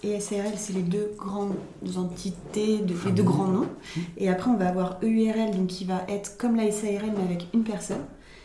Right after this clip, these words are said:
Speaker 1: Et la S A S, ça va être la sasu.
Speaker 2: Exactement.
Speaker 1: Où c'est le même principe, mais on sera qu'une personne.
Speaker 2: Exactement. Alors
Speaker 1: Ok.
Speaker 2: là, là, on vulgarise vraiment, mais l'idée globale, c'est celle-là.
Speaker 1: D'accord.
Speaker 2: Euh, donc le choix de votre forme de société, pour moi, il faut la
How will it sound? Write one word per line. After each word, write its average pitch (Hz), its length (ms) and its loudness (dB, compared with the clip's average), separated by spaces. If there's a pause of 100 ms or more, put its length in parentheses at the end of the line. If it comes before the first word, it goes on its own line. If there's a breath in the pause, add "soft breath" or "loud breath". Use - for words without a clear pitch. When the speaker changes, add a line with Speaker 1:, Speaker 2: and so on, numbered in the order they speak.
(300 loud breath)
Speaker 1:
Et 214 300 0 (500 loud breath)
la 185 140 -2
S 185 220 -4
A 190 160 -2
S, 240 80 -2 (180)
ça 196 80 -4
va 185 80 -2
être 214 140 -2
la 190 100 0
sasu. 190 580 2
Speaker 2:
Exactement. 117 540 -4 (260)
Speaker 1:
Où 196 120 2
c'est 190 160 -2
le 196 80 2
même 214 140 4
principe, 208 420 -2
mais 208 100 4
on 185 80 2
sera 220 220 -2
qu'une 214 260 -2
personne. 185 380 -2
Speaker 2:
Exactement. 120 380 0
Alors 110 100 6
Speaker 1:
Ok. 117 80 6
Speaker 2:
là, - 260 -2
là, 123 100 0
on 120 80 2
vulgarise 110 680 2
vraiment, 123 600 2
mais 123 180 4 (100)
l'idée 117 420 2
globale, 117 500 2
c'est 123 180 -4
celle-là. 107 340 -2 (260)
Speaker 1:
D'accord. 202 300 -2 (480 loud breath)
Speaker 2:
Euh, 113 160 -4 (1200)
donc 135 260 4
le 127 120 2
choix 151 380 0
de 123 180 0
votre 113 360 2
forme 135 240 -2
de 123 60 0
société, 139 560 2
pour 139 220 -2
moi, 135 280 0
il 131 80 2
faut - 160 -4
la 107 140 -2